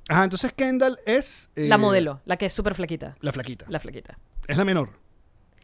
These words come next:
Speaker 2: No, creo que la más, más chiquita es
Speaker 1: Kendall. Ten- <laughs>
Speaker 2: Kendall.
Speaker 1: Kendall. No.
Speaker 2: Kendall. Kendall es la más
Speaker 1: Te
Speaker 2: chiquita.
Speaker 1: acabo de decir Kendall.
Speaker 2: No, dijiste Chloe.
Speaker 1: No, dije Chloe y te, te, te estoy diciendo ahorita Kendall.
Speaker 2: No me digas.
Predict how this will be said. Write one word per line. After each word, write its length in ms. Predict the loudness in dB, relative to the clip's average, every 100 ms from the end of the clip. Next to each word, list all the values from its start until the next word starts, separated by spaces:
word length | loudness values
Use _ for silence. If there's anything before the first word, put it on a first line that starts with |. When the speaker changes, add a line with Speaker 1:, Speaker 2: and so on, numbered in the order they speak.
| -8
Speaker 2:
No, 300 | -2 0 0
creo 160 | -2
que 80 | 0
la 100 | 0
más, 180 | 2 0
más 340 | 0 0 -2
chiquita 420 | -4 -6 -2 2 2
es 300 | 2 -2 -4 _ _ _ _ _ _ 2
Speaker 1:
Kendall. 380 | 4 6 4 -2 -12 _ -20 _ _ 0
Ten- 320 | 2 2 -2 -18 _
<laughs> 680 | -4 -4 -4 -4 -4 -6 8
Speaker 2:
Kendall. 420 | 8 10 6 4 -8 -20 -4
Speaker 1:
Kendall. 340 | 4 6 4 0
No. 60 |
Speaker 2:
Kendall. 340 | 2 2 2 -8 -16 -12
Kendall 300 | 0 2 4
es 60 | 4
la 60 | 0
más 100 | 0
Speaker 1:
Te 80 | -2
Speaker 2:
chiquita. 60 |
Speaker 1:
acabo 160 | 2 2
de 40 |
decir 160 | 2 2
Kendall. 380 | 2 2 0 -2 _ _ _ _ -10
Speaker 2:
No, 180 | 2 4
dijiste 280 | 4 2 0
Chloe. 260 | 0 -2 -6 -20 _ _ _ _ -2
Speaker 1:
No, 180 | -2 -2
dije 240 | -4 -4 0
Chloe 300 | 2 4 2
y 60 | 0
te, 80 |
te, 160 | -4 -6
te 100 | -6
estoy 160 | -8 -4
diciendo 320 | -4 -2 0
ahorita 180 | 0 -2
Kendall. 380 | 0 -2 -2 -14 _ _ _ _ _ _ _ _ -4
Speaker 2:
No 80 | 4
me 100 | 6
digas. 340 | 6 2 -4